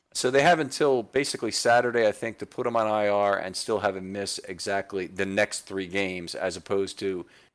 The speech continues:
having to defer a week and then miss at least three games, which would be inconvenient, potentially. So they'll kinda have to make a decision probably by Saturday, I believe, is the, the time frame in order to get him on I R and,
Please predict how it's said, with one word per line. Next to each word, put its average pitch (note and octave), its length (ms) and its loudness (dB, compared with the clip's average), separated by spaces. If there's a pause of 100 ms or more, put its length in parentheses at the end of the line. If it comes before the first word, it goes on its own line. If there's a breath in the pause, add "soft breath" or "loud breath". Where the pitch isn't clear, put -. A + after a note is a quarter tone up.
(100)
having G2 260 -4
to F#2 100 -6
defer A#2+ 460 0
a G#2+ 60 6
week F2+ 440 -6 (200)
and F#2+ 140 -4
then G2 180 -2
miss F2 220 -6
at - 140 -10
least D#2+ 260 -10
three F2 160 -10
games, D2+ 400 -14
which E2+ 160 -12
would F2+ 100 -12
be E2+ 300 -10 (460)
inconvenient, F#2+ 640 -4 (180)
potentially. - 560 -10 (380)
So - 120 -2
they'll G#2+ 80 2
kinda A#2+ 200 4
have A#2+ 180 4
to A2+ 100 0
make G#2+ 160 0
a G#2 40 -8
decision F#2 420 -4
probably F#2+ 220 2
by E2 140 -2
Saturday, F2 540 -2
I E2+ 60 -2
believe, E2 380 -8
is D2+ 100 -12
the, D#2 120 -14 (180)
the E2 80 -10
time F2+ 260 -4
frame E2 300 -10
in E2 80 -12
order E2 180 -10
to - 20 -20
get F2+ 160 -6
him E2+ 80 -6
on D#2+ 140 -8
I D#2+ 180 -6
R D#2 300 -4
and, D3 220 -14